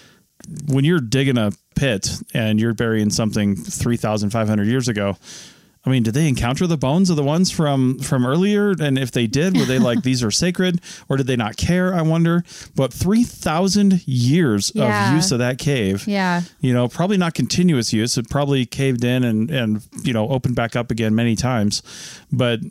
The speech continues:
Speaker 1: yeah, it's just f-, crazy to think when you look at those time frames, you're like, "Oh, three people were found buried there."
Speaker 2: Yeah.
Speaker 1: They were separated by thousands of
Speaker 2: Three thousand
Speaker 1: years.
Speaker 2: It's, it's crazy when you think about it, because, like, think of somebody in,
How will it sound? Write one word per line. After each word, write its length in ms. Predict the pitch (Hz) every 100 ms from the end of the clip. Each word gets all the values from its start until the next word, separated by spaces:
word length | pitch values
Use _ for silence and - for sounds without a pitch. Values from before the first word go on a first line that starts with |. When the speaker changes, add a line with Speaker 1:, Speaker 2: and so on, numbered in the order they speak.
| - _
Speaker 1:
yeah, 320 | - - 143 113
it's 120 | -
just 180 | 123 -
f-, 180 | - -
crazy 380 | - 135 143 113
to 100 | 101
think 360 | 101 127 101 110
when 120 | 107
you 120 | 110
look 260 | 113 120 127
at 80 |
those 160 | 113 104
time 220 | - 135
frames, 260 | 135 110 107
you're 80 | 113
like, 140 | 110
"Oh, 160 | 220 135
three 180 | -
people 260 | 135 156 131
were 60 | 113
found 240 | 120 113
buried 220 | 123 147
there." 80 | -
Speaker 2:
Yeah. 240 | 214 180 175 - _ -
Speaker 1:
They 80 |
were 80 | 269
separated 460 | 190 220 233 196 165
by 220 | 160 143 - -
thousands 720 | - - 269 - 214 196 185 165
of 120 | 143
Speaker 2:
Three 40 | 143
thousand 40 |
Speaker 1:
years. 320 | 170 98 -
Speaker 2:
It's, 220 | 339 - -
it's 200 | 339 -
crazy 280 | - 427 494
when 80 | 440
you 80 | 311
think 200 | 370 508
about 220 | 370 247
it, 120 | 247
because, 240 | 233 269 294
like, 140 | 339
think 160 | 381 466 539
of 60 |
somebody 560 | - - 359 330 311 262
in, 340 | 226 233 220